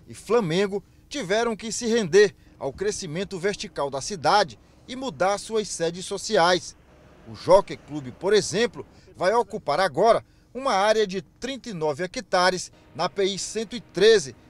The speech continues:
com oitenta por cento de área construída. O novo clube já está em fase avançada de construção. O projeto do arquiteto Gustavo Almeida conta com um salão de festas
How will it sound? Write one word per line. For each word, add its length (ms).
com 100
oitenta 600
por 200
cento 420
de 160
área 300
construída. 800
O 80
novo 320
clube 640
já 220
está 420
em 100
fase 460
avançada 720
de 100
construção. 720
O 120
projeto 680
do 120
arquiteto 560
Gustavo 440
Almeida 540
conta 400
com 240
um 160
salão 320
de 80
festas 680